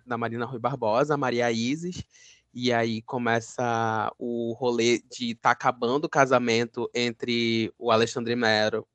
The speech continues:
e a Líria Cabral, e a família começa a se desbu-, desbuchar ali no chão. Aí vem a, a filha bastarda dele, que é fei-, que é interpretada pela Leandra Leal, que ele descobre que é filha dele, ele a-, a-, é,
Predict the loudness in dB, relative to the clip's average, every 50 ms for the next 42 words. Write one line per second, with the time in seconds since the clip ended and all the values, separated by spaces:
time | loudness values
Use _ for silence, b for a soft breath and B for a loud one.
0 | _ -2 2 4 6 6 4 4 2 0 0 0 -2 0 -2 -2 2 4 6 6
1 | 6 8 6 6 4 2 -2 B B B B B B 2 2 2 2 -2 -2 0
2 | 0 0 0 -2 -2 -6 -2 0 0 0 0 0 2 2 4 4 6 6 4 4
3 | 2 0 -2 0 2 0 0 -2 _ -6 -6 -6 -4 -2 -2 -2 -2 -2 _ -4
4 | -2 -2 -2 0 -2 -4 -4 2 4 6 6 6 4 4 2 0 -2 -2 -4 -4
5 | -4 -2 -2 0 -2 -2 -4 -6 B B B B B 2 4 4 4 4 4 4
6 | 6 6 6 6 6 6 8 6 4 4 4 2 2 4 6 6 4 4 4 2
7 | 4 6 6 8 8 6 6 6 2 4 4 2 2 2 2 0 -4 -8 0 2
8 | 2 2 2 2 0 -2 -4 -4 _ _ -2 -2 0 0 -2 -4 -6 _ -14 -6
9 | -6 -4 -4 -2 -2 0 0 0 0 0 0 0 0 2 2 2 2 2 0 0
10 | 2 2 4 4 6 6 8 6 6 4 -2 0 0 0 0 0 -4 -6 -10 -2
11 | 4 6 6 6 6 4 0 0 -2 -2 -2 0 0 0 2 2 2 2 4 4
12 | 2 2 0 -2 -6 b b b 0 4 6 8 8 8 6 4 4 6 8 8
13 | 8 8 6 4 2 0